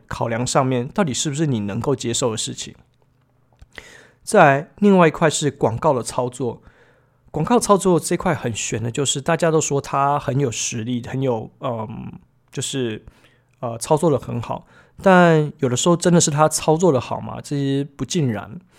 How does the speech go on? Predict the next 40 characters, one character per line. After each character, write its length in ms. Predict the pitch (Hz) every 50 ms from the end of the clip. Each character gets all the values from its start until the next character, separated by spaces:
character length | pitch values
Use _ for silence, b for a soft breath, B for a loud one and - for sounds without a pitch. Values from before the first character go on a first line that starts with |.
| b b b b
那 340 | - 165 160 156 151 151 147 - - -
大 160 | - 180 160
家 140 | - 175 165
通 180 | - 170 165
常 240 | 151 - 143 127 123
拿 140 | 117 113 123
出 240 | - - 143 143 147
来 260 | 131 113 107 110 120
就 160 | 127 - 143
是， 320 | 120 - 131 123 117 117 117 - - _ -
呃， 420 | 123 117 113 110 110 107 107 110 110
最 300 | - - 151 139 127 113
多 480 | 120 - - 135 127 123 123 127 127
的 400 | 120 - 123 117 110 110 107 107
case 340 | - - - 151 120 - -
就 120 | 110 127
是 40 | 123
说， 180 | 117 - - 120
哦， 220 | 123 117 110 117 -
air 160 | - 131 131
cost 280 | - - 131 120 - - -
多 180 | - 127 120 123
少， 320 | - - 113 107 - - B B B B B B
然 120 | - 110
后 200 | 110 - 147 139
我 120 | 131 127 117
花 200 | 110 - 139 143
多 160 | 139 - 147
少 120 | - 131
时 160 | 113 - - 127
间 200 | - 135 127 127
帮 180 | 135 131 127
客 160 | - - 135
户 160 | 123 123 131 123
达 200 | - - 117 117
成 180 | - - 123
怎 140 | 117 - 120
么 80 | 117 120
样 100 | 120 117
的 220 | 110 113 120 123